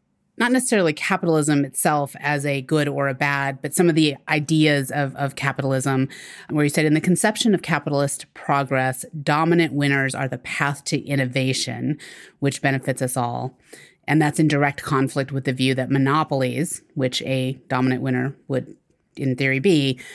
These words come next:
leverage their power to deliver less value while extracting greater rents from consumers. Can you talk a little bit about, about that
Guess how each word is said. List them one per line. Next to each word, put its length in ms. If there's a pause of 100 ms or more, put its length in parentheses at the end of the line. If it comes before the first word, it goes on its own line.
(180)
leverage 400
their 120
power 320
to 140
deliver 320
less 360
value 500
while 180
extracting 640
greater 420
rents 520 (140)
from 520 (140)
consumers. 920 (380)
Can 120
you 60
talk 180
a 40
little 200
bit 140
about, 440 (280)
about 500
that 400